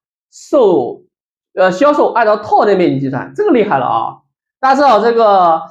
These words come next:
每个房子其实都有公摊面积，包括什么电梯之类的，它这个要是按照套内，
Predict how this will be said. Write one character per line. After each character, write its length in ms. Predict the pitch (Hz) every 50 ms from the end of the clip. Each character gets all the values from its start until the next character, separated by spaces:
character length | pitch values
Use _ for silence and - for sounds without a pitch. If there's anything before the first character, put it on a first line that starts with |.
| _ _ _ _ _ _ _ _ _ _
每 120 | 175 185
个 100 | 233 320
房 200 | 277 285 185 214
子 80 | 240 214
其 80 | -
实 100 | 233 202
都 120 | 196 285 277
有 100 | 202 170
公 140 | 170 202 208
摊 140 | 208 214
面 160 | 226 220 185 151
积， 80 | 135
包 160 | 135 160 175
括 120 | 180 202 180
什 100 | 143 160
么 120 | 165 349 339
电 240 | 339 247 208 170
梯 180 | 170 160 196 214
之 100 | 180 160
类 140 | 156 139 127
的， 220 | 107 92 - - _
它 100 | - 294
这 120 | 339 339
个 80 | 285 277
要 100 | 254 240
是 80 | 247
按 140 | 262 240 240
照 100 | 247 254
套 240 | 254 - - 381 285
内， 220 | 247 214 214 208